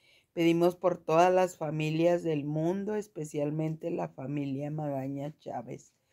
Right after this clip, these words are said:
Pedimos por el Papa, los obispos, los sacerdotes, los religiosos, las religiosas,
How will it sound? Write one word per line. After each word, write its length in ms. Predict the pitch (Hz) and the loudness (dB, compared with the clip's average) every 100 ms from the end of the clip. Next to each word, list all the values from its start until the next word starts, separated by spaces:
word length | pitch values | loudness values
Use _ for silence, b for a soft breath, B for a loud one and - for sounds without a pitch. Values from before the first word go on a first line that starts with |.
| b b b b b _ | b b b b b _
Pedimos 500 | - 170 170 170 175 | 4 8 8 6 2
por 200 | - 180 | 4 4
el 220 | 170 151 147 | 6 4 -2
Papa, 520 | - 165 190 190 202 | 4 6 6 4 2
los 280 | 196 175 - | 2 0 -4
obispos, 680 | 147 160 170 180 - 185 | -6 -2 0 -2 -6 -6
los 200 | 190 175 | -4 -6
sacerdotes, 920 | - 151 - 147 143 151 156 160 190 190 | -6 -8 -6 -8 -4 0 0 0 -4 0
los 240 | 180 165 | 0 0
religiosos, 960 | 151 143 139 139 - 156 156 156 180 185 | -2 -4 -6 -10 -6 -2 -2 -2 -8 -4
las 360 | 175 156 156 | -2 -2 -4
religiosas, 1120 | 151 147 139 139 - 147 151 151 - 185 - | -6 -6 -6 -8 -8 -4 -4 -4 -6 -8 -10